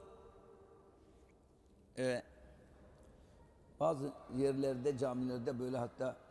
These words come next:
<laughs> tesbihi beklemeden gidenlere de kızıyorlar bizimkiler. "Ya kızmayın," diyorum ona.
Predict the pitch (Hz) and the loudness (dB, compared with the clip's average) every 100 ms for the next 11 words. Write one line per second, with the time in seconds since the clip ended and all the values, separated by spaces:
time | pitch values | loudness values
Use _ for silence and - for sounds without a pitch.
0 | - 123 - - - - 160 - 156 151 | -4 -4 -6 -20 -10 -2 -2 0 -2 0
1 | 147 156 156 147 147 143 147 139 139 127 | -2 -2 -2 -2 0 2 2 2 2 2
2 | 120 113 107 110 143 147 117 117 127 - | -2 -2 -2 0 0 0 -2 -2 -2 -2
3 | 131 156 - - - - - - 208 190 | -2 -2 -6 -20 -20 -20 -20 -12 -10 -4
4 | 240 175 139 117 107 95 98 107 120 | -2 0 -2 -2 -4 -6 -6 -6 -6